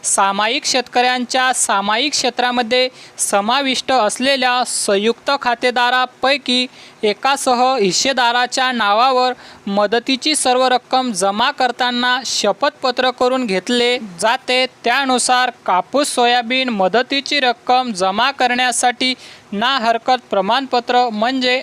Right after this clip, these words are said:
ॲफिडेव्हिट स्वरूपात घेण्यात येत आहे.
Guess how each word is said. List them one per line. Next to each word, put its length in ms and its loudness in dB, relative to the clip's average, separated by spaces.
ॲफिडेव्हिट 800 0
स्वरूपात 680 0
घेण्यात 380 -2
येत 220 0
आहे. 460 -2